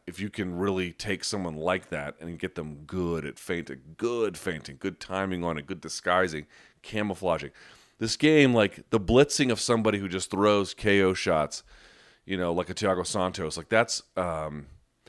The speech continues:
that's fun to watch, and it creates for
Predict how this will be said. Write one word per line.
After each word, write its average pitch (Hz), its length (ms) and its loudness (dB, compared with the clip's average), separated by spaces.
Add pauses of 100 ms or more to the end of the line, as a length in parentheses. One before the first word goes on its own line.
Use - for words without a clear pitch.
(120)
that's 113 180 -2
fun 117 300 0
to 110 100 -4
watch, 92 640 2
and 85 180 -6
it 82 120 -12
creates 95 420 -4
for 82 480 -6